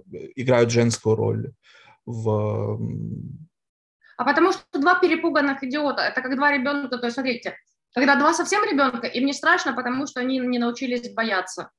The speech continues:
Speaker 2: А потом мы столько раз посмотрели на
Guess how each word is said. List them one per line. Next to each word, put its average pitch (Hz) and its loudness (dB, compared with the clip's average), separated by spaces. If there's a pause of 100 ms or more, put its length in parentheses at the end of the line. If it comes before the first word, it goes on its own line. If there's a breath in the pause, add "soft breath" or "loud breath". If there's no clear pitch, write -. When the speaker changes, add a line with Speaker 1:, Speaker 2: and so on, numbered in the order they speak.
(720)
Speaker 2:
А - -4
потом 330 4
мы 320 2
столько 330 2
раз 311 4
посмотрели 277 0
на 254 2